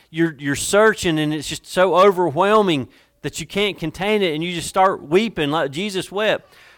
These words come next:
But Lazarus right here reminds us that we also move the heart of God. Lazarus, in the situation with Mary and Martha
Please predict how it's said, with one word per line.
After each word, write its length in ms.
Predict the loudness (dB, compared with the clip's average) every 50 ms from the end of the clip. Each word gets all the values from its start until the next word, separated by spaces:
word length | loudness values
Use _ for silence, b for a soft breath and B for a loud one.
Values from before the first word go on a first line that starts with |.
| b b
But 160 | -6 -4 -2
Lazarus 480 | 2 4 4 6 4 4 2 -2 0 2
right 160 | 2 2 4
here 140 | 4 4 4
reminds 440 | 2 2 0 0 0 0 0 -2
us 180 | -2 -4 -4 -2
that 220 | -2 -2 -2 -2
we 220 | -2 -2 -2 0 2
also 460 | 2 4 2 2 0 0 -2 0 0
move 200 | 0 -2 -2 -2
the 100 | -4 -4
heart 180 | -4 -4 -4 -4
of 60 | -4
God. 340 | -4 -2 -2 -4 -4 -8 -14 _ _ _ _ _ _ _ _ _ _ _ _ _ _ _ _ _ _ _ _ _ _ _ _ _ _ _ _ _ _ _ _ _ _ _ _ _ _ _ _ _ _ _ _ _ _ _ _ _ _
Lazarus, 720 | -2 0 2 2 2 2 0 -4 -8 -8 -10 -14 -16 -18 _ _ _ _ _ _ _ _ _ _ _ _ _ _ _ _ _ _ _ _ _ _ _ _ _ _
in 120 | -8 -6
the 80 | -6 -6
situation 680 | -2 -2 -2 -2 -2 -2 0 2 2 2 0 -2 -4 -4
with 160 | -4 -4 -6
Mary 540 | -4 -4 -2 0 0 2 0 0 -2 -6 -12 _
and 140 | -10 -8 -4
Martha 500 | -2 2 2 2 2 0 -2 -8 -10 -10